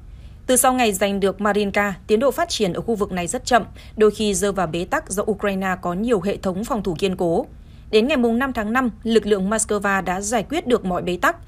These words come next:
hàng loạt khu vực đã được xử lý, họ đã tự tin chiếm giữ được tám mươi phần trăm khu định cư.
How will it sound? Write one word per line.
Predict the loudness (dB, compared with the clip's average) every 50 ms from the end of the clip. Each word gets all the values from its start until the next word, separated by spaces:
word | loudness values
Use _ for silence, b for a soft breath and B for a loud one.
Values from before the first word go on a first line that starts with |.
| B B B B B
hàng | B 2 4
loạt | 4 4 4 2
khu | 0 -4
vực | -2 -2 -4 -2 -2
đã | -2
được | 0 0 -2
xử | -2 -2 -2 -2
lý, | 0 0 0 -2 -2 -4 B B B B
họ | B 2 4 4
đã | 4 2
tự | 0 0 -2 -4
tin | -2 0 0 0 2 0 0
chiếm | 0 0 0 0 0
giữ | -2 -2 -4 -4 -2
được | 0 -2 -2 -2 -2
tám | -6 -4 -4
mươi | -4 -4 -4
phần | -4 -4
trăm | -2 -4 -4 -2
khu | -2 -2
định | -2 -2 -2 0
cư. | 2 2 2 2